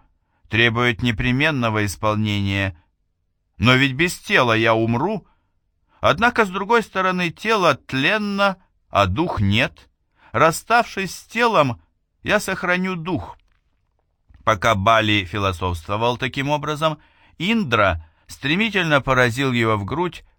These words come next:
ослепительной важдрой. От молниеносного удара тело злого демона превратилось в сверкающую скалу, рухнуло на землю и рассыпалось на мелкие кусочки,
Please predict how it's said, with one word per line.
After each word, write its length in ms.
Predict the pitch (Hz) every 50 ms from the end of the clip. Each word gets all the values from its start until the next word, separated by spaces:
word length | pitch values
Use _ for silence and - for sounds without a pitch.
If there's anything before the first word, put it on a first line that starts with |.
| _ _ _
ослепительной 960 | - 113 104 - - 104 101 87 - 131 131 - 127 120 113 110 113 113 113
важдрой. 760 | 98 95 110 107 98 87 82 80 76 82 69 50 - - - _ _ _ _ _ _ _ _ _ _ _ _
От 200 | 98 104 95 90
молниеносного 920 | 92 95 101 101 98 101 101 101 101 101 101 90 82 82 92 87 85 82
удара 640 | 80 80 76 80 92 101 104 107 104 101 95 - - _ _ _ _ _ _ _ _
тело 380 | - 147 160 165 156 147 143
злого 340 | 117 113 123 127 120 117 117
демона 380 | 101 120 135 131 127 120 120 110
превратилось 760 | - 107 101 95 95 92 82 80 110 110 107 104 98 - _ _
в 40 |
сверкающую 920 | - - 98 95 92 87 - 98 98 95 90 87 82 80 - 87 85 85 82
скалу, 580 | 80 - - - 82 80 90 110 143 165 151 - _ _ _ _ _ _ _ _ _
рухнуло 560 | - 127 165 220 233 - - 185 180 175 160 151
на 180 | 139 127 113
землю 380 | 110 143 190 214 202 180 170 156
и 60 | 139
рассыпалось 760 | 127 117 113 - - - 156 160 - 147 135 131 127 - -
на 120 | 107 104
мелкие 480 | 107 110 117 117 110 90 - 98 90 85
кусочки, 720 | 82 85 80 82 82 101 117 127 - - - 160 170 170